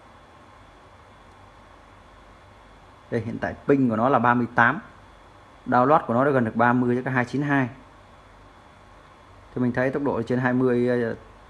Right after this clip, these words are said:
trên gần ba mươi này cũng khá là ổn định rồi đấy. Đây, upload thì gần được mười. Đây thì mình sẽ nhổ cái bộ B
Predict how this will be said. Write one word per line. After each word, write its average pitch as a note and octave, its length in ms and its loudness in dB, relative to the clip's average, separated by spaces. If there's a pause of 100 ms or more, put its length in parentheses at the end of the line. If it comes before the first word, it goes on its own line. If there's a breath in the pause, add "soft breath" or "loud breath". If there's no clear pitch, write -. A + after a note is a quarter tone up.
trên B2 300 0
gần A#2 180 0
ba A#2+ 120 2
mươi B2 180 2
này A2+ 200 -2
cũng G#2 120 -8
khá C#3+ 180 2
là C#3 60 2
ổn A2+ 100 0
định A#2+ 180 -4
rồi G#2 80 -4
đấy. A2 100 -8 (1500)
Đây, A2 160 -4 (240)
upload C3+ 360 0
thì A2 120 -2
gần G#2+ 180 -2
được G2+ 140 -6
mười. G#2+ 260 -2 (920)
Đây B2+ 140 2
thì B2+ 80 0
mình A2 300 0
sẽ G#2+ 60 -6
nhổ A2 240 -2
cái D3 80 0
bộ D3+ 180 -2
B B2 80 0